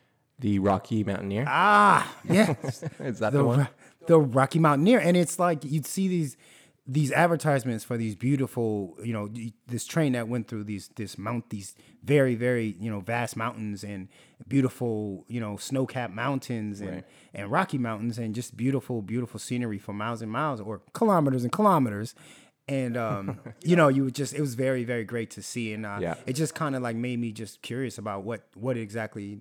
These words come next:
Speaker 2: that, uh, Van-, uh, excuse me, well, at that time, Canada encompassed. So for me, I didn't really know where it was. Uh, you know, it was actually a shock to me to, to get here and find out that it was in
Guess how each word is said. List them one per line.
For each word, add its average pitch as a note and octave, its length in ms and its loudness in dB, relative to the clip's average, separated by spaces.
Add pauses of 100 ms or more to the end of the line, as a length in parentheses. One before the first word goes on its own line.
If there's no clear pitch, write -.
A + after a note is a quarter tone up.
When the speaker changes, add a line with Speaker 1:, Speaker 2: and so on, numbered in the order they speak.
Speaker 2:
that, G2 260 -14
uh, G2 120 -12
Van-, G2+ 200 -12 (200)
uh, G#2+ 60 -8
excuse F#2+ 260 -10
me, E2+ 80 -16
well, F#2 160 -10
at F2 100 -12
that B2 180 -6
time, F#2 340 -12 (320)
Canada G#2+ 580 -6
encompassed. G#2+ 640 -8
So G2 280 -10 (260)
for E3 120 2
me, F#3+ 120 10
I E3+ 80 10
didn't D3 220 4
really B2 160 -4
know A#2+ 140 -6
where A2+ 400 -4
it F#2 100 -12
was. G2 460 -10 (380)
Uh, G2+ 480 -10
you B2 140 -6
know, G#2+ 180 -6
it G#2+ 120 -6
was A#2 220 -6
actually A2+ 300 -6
a - 20 -6
shock A#2+ 300 -4
to - 80 -10
me G2+ 140 -6
to, G2+ 180 -8
to - 180 -16
get F2+ 200 -12
here G2 180 -12
and F2+ 240 -14
find F#2+ 300 -10
out F#2+ 180 -12
that G2 80 -16
it F#2+ 80 -12
was F#2 160 -18
in G2+ 260 -10